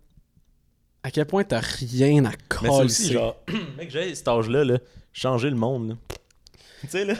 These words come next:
Speaker 1: Mais surtout, c'est comme
Speaker 2: <laughs> T'es, t'es
Speaker 1: t'enlèves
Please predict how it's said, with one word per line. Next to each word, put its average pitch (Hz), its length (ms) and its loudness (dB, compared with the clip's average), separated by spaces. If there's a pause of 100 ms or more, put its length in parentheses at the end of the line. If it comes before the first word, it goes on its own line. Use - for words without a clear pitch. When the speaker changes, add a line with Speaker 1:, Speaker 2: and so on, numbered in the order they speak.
Speaker 1:
Mais 127 100 -2
surtout, 170 440 0
c'est - 240 0
comme 151 360 4 (140)
Speaker 2:
<laughs> - 140 -20
T'es, 156 160 -6
t'es 170 160 -4 (500)
Speaker 1:
t'enlèves 147 500 2